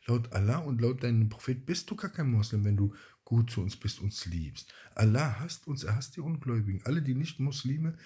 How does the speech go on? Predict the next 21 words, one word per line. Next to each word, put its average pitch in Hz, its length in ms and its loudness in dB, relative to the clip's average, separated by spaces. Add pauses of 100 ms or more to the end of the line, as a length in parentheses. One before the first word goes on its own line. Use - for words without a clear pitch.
(300)
hasst - 340 -4
er. 107 200 2
Wenn 107 140 6
du 175 120 -2
uns 156 320 -4
liebst, 175 400 -6 (460)
ja, 123 180 -4 (220)
bist 139 180 -8
du 147 40 2
moralisch 135 500 0
besser 156 300 -4
als 151 160 -4
Allah 151 360 -2 (200)
und 151 200 2
bist 190 280 2
damit 156 200 -2
kein 156 200 -2
Muslim. 160 360 -2
Du 131 80 0
bist 139 240 -4 (380)
besser 196 580 -2